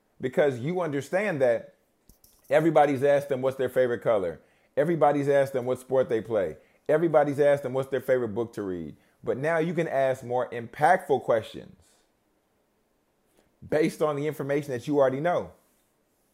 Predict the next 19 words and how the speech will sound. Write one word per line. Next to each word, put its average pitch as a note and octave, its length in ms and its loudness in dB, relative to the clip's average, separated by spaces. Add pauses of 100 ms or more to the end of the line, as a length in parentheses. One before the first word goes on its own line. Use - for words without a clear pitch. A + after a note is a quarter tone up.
(300)
right? D3 340 2
So D#3+ 80 0
begin D3+ 320 -2
to D3 60 -4
think D#3 200 -2
about, C#3 360 0
"Oh, F3+ 180 2
wow. D3 460 0 (720)
So E3 220 4
I D#3 100 2
know G3 580 0 (220)
that C3+ 240 4
based E3 360 2
on C#3+ 360 -2
you D#3 520 -4 (520)
being D3 300 0
a C3 60 -4
ten-year-old C#3 520 0
boy, C3 440 0